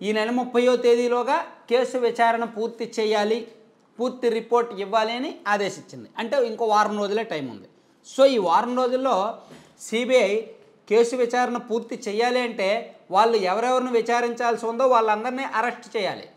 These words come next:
So, అత్యంత కీలకం అవినాష్ రెడ్డి గారు కాబట్టి అవినాష్ రెడ్డి గారి అరెస్ట్ ఈ వారంలో జరిగే అవకాశం ఉంది.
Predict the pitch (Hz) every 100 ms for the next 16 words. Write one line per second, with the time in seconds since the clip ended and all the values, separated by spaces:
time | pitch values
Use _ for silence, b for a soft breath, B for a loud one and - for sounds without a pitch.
0 | - 262 233 226 - 269 269 262 240 254
1 | 254 254 233 220 240 240 233 226 220 220
2 | 214 226 262 302 269 240 240 233 226 214
3 | 214 202 196 202 220 302 269 208 196 202
4 | 220 220 185 185 196 180 175 185 175 233
5 | 226 190 160